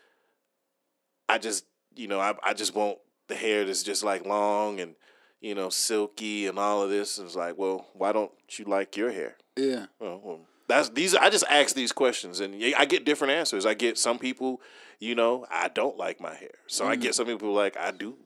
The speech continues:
Speaker 1: like my hair." Um, some people just like, "Hey, I, sometimes I wanna switch it up." There's a lot of different answers, but, hey, you
Speaker 2: Right.
Speaker 1: ask these questions, I still wanna know, regardless of how you do it, how do, why do you define, what do you define as good hair and bad hair? Why do you,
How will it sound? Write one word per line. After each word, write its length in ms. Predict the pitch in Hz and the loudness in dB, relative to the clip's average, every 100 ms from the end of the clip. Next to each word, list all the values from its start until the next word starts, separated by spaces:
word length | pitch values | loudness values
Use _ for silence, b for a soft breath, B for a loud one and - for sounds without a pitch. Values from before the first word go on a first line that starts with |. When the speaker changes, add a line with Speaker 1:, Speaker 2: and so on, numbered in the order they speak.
| _ | _
Speaker 1:
like 200 | 82 82 | -6 -4
my 160 | 87 85 | -4 -4
hair." 240 | 90 87 104 b b b b b - | -2 -6 -8 b b b b b -6
Um, 480 | 92 90 90 90 90 _ - | -2 0 -2 -4 -10 _ -6
some 180 | - 92 | -4 -4
people 200 | 95 90 | -6 -6
just 160 | 92 | 0
like, 160 | 101 92 | 0 2
"Hey, 100 | 104 | 2
I, 140 | 90 92 | 2 2
sometimes 480 | 98 92 98 92 | -2 0 0 0
I 40 | 95 | 0
wanna 180 | 98 95 | 0 0
switch 280 | - - - | 0 -2 -2
it 60 | |
up." 140 | - - | -2 0
There's 160 | 107 | 2
a 60 | 107 | 4
lot 180 | 113 117 | 4 4
of 60 | |
different 260 | 110 107 107 | 2 0 -2
answers, 340 | 131 - 104 | -2 -2 -4
but, 200 | 90 90 b b b - | -2 -4 b b b 0
hey, 220 | 101 127 | 2 6
you 100 | 165 | 8
Speaker 2:
Right. 180 | 156 156 | 8 6
Speaker 1:
ask 80 | 147 | 2
these 120 | 143 | 2
questions, 500 | - 143 - 135 131 b b b b - | 4 4 4 -2 -4 b b b b 0
I 120 | - | 2
still 260 | - 135 113 | 4 4 6
wanna 200 | 104 98 | 4 4
know, 360 | 107 98 92 95 | 2 2 0 -2
regardless 440 | 98 131 135 127 | 2 6 6 4
of 80 | 113 | 2
how 60 | 113 | 2
you 180 | 107 | 2
do 200 | 101 120 | 0 2
it, 80 | 98 | 2
how 140 | 110 113 | 2 0
do, 120 | 98 _ | -2 _
why 320 | - 95 107 120 | -14 0 2 2
do 60 | |
you 160 | 104 113 | 0 -6
define, 420 | 104 113 107 98 | -2 2 2 2
what 80 | 107 | 0
do 60 | 110 | -2
you 40 | |
define 280 | 101 107 98 | -4 -2 -2
as 80 | 95 | -4
good 160 | 104 98 | -6 -2
hair 160 | 101 | 0
and 80 | 90 | 0
bad 220 | 95 92 | 0 -2
hair? 200 | 98 82 78 _ | -2 -6 -8 _
Why 160 | 110 | 0
do 80 | 113 | 0
you, 220 | 107 107 | -4 -10